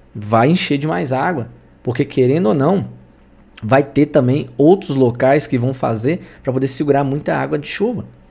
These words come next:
Então tudo, gente, tem que ser pensado e projetado, tem que ser futurista.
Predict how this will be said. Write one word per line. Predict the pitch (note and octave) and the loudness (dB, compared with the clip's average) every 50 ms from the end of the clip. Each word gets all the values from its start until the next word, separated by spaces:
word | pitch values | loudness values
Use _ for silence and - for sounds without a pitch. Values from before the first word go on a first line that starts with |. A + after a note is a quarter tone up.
| _ _ _ _ _ _ _ _ _ | _ _ _ _ _ _ _ _ _
Então | E3+ D#3 - A3 A3 | -6 2 2 2 2
tudo, | G#3 A3 - A3 B3 B3+ G#3 F3 | 2 0 -2 -2 0 0 0 0
gente, | C#3 C3+ C#3 C3 A#2+ - - | 0 0 -2 -4 -4 -6 -6
tem | - F3 | -6 -6
que | E3+ - | -6 -4
ser | - F3+ F3 | -4 -4 -4
pensado | - - F#3+ F#3 - - - E3+ D#3+ F3 F3 D3+ | -4 -4 -6 -4 -4 -4 -2 0 0 0 -2 -2
e | B2+ | -4
projetado, | - C#3+ D3 D3 D#3+ F3 - - D3+ D3+ E3 D#3 - - - - - _ | -4 -4 -2 -2 -2 -6 -6 -6 -6 -4 -4 -8 -10 -12 -16 -20 -10 _
tem | C3 C3 | -4 -4
que | B2+ B2+ | -4 -4
ser | - - D3+ E3 E3+ | -2 0 0 0 0
futurista. | E3+ - - F3 E3+ E3+ - F3+ D3+ C#3+ F3 F#3+ - - - | -4 -6 -4 -4 -4 -2 -2 -2 -2 0 -4 -6 -8 -12 -16